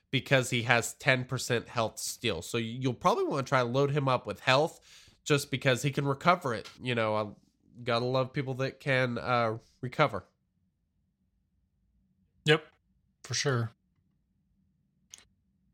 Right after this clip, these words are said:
Speaker 2: Well, I think that <laughs> as far as thinking about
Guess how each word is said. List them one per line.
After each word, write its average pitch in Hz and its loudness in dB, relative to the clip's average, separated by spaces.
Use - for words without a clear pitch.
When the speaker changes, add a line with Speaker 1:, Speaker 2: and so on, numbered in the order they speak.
Speaker 2:
Well, 208 4
I 170 6
think 240 4
that 147 2
<laughs> - -8
as 151 0
far 247 6
as - 0
thinking 220 4
about 175 6